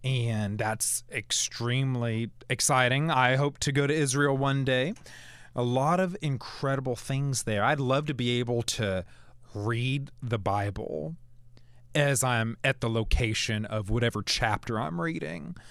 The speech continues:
So it's, Jesus is giving a sermon, if he's having an interaction with the Pharisees, whatever it might be, <laughs> it would be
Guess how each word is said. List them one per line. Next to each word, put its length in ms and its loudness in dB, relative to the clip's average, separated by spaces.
So 520 0
it's, 320 -6
Jesus 440 0
is 120 -4
giving 340 0
a 60 -6
sermon, 880 2
if 120 -4
he's 220 -4
having 300 -2
an 80 -4
interaction 880 -2
with 140 -6
the 80 -12
Pharisees, 960 2
whatever 380 2
it 80 -4
might 280 0
be, 440 0
<laughs> 20 -18
it 160 2
would 240 0
be 320 0